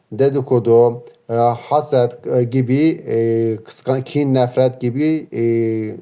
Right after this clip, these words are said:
özelliklerden ne yapmak? Arındırmak.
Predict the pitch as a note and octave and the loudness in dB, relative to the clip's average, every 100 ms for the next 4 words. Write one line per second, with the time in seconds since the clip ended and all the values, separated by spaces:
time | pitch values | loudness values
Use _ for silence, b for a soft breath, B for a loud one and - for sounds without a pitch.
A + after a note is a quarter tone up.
0 | - - - C#3 B2+ B2 A#2 A#2 A2+ C#3 | -18 -20 -2 0 2 2 0 -2 0 -2
1 | B2+ G#2 C3 D#3+ D#3+ - A#2+ A#2+ B2+ A#2 | -2 -2 -2 -4 -4 -6 -2 0 2 0
2 | G#2 F#2+ F2+ | -2 -6 -8